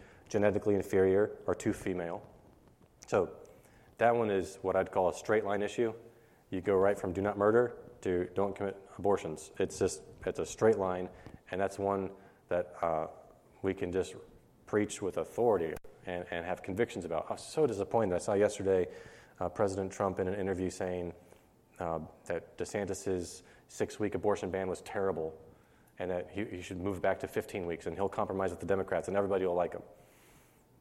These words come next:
It makes me want to vomit. Um, all right. Well, I didn't think I was gonna talk about that, but there it is, this came out there. All right. Um,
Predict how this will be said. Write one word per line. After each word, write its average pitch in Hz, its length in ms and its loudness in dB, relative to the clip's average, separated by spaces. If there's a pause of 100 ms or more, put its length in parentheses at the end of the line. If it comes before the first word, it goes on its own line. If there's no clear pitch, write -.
(1800)
It 101 40 -6
makes 92 140 -8
me 95 80 0
want 87 60 -2
to 78 160 -8 (160)
vomit. 90 420 2 (640)
Um, 80 200 -4 (680)
all 113 80 8
right. 80 140 6 (800)
Well, 104 380 -10
I 104 40 -4
didn't 120 180 -4
think 139 120 -2
I 143 40 2
was 120 100 2
gonna 117 140 2
talk 143 200 2
about 90 200 4
that, 80 160 2
but 82 140 -4
there 98 160 0
it 104 100 -10
is, 98 180 -4
this 101 140 -10
came 117 200 0
out 98 140 2
there. 76 180 0
All 104 80 4
right. 101 200 4
Um, 95 240 4